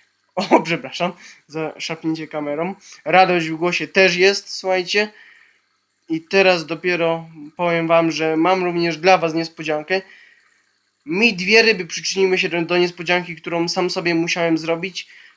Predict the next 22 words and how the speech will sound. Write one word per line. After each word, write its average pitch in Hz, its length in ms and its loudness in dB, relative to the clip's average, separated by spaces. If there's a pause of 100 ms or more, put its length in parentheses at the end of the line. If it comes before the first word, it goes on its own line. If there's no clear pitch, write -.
ale 170 220 4
o 190 80 6
tym 185 160 -4
to 185 60 0
ja 180 100 4
mówię. 160 200 2
Będzie 180 300 2
kolejny 180 440 2
film, 196 340 -4 (160)
także 170 300 -4 (300)
jak 170 120 -8
chcecie 170 240 -10
się 180 140 -2
dowiedzieć, 180 480 0 (180)
co - 240 0
ta 175 340 0
jakby 175 540 2
niby 170 260 -4
wyszło, 175 280 -8
że 160 120 -6
z 151 80 -8
okazji 170 460 -2